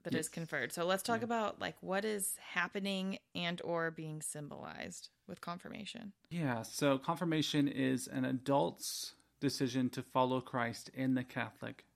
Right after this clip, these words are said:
Speaker 3: Church. Um, because we do, uh, baptize oftentimes children so young, even babies, um, there is an additional sacrament of initiation called confirmation, by which, uh, an adult in full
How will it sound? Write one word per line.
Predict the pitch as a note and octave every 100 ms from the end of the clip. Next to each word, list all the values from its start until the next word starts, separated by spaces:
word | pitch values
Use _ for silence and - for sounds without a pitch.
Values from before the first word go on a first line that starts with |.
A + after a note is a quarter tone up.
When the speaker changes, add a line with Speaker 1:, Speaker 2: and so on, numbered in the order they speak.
| _
Speaker 3:
Church. | - - D3 - - _ - - - - _ B2
Um, | B2 C3
because | C3+ D3+ C3
we | C#3 C3+
do, | C3+ C#3 D3+ E3 E3+ -
uh, | C3 B2
baptize | B2 B2 - C3+ B2+ B2 - -
oftentimes | B2+ - C3 B2+ A#2+ A#2+
children | - C3+ B2+ B2
so | - C3
young, | B2 B2 B2+
even | B2 A#2+
babies, | A#2 A#2 A#2+ C#3+ C#3+ - _ _ _ _ _ -
um, | C3+ C3 B2+ D3+ F#3+ G3+
there | C#3 C3+ C3
is | C#3 C3
an | - C#3 C3+
additional | C3 D3 F#3 G3+ E3+ C3 - _ _ _
sacrament | - - C3 C3 B2+
of | A#2+
initiation | A#2+ A#2 - B2 - B2+
called | - -
confirmation, | B2 - B2 A#2+ - A#2 A#2 - - - _ _
by | B2+ C3
which, | C3 C3
uh, | - B2+ B2 - _ _ _
an | C3+ B2
adult | A#2+ B2+ C3 C3
in | B2 A#2+
full | - - C#3 C3+ C3+ C3+ C3+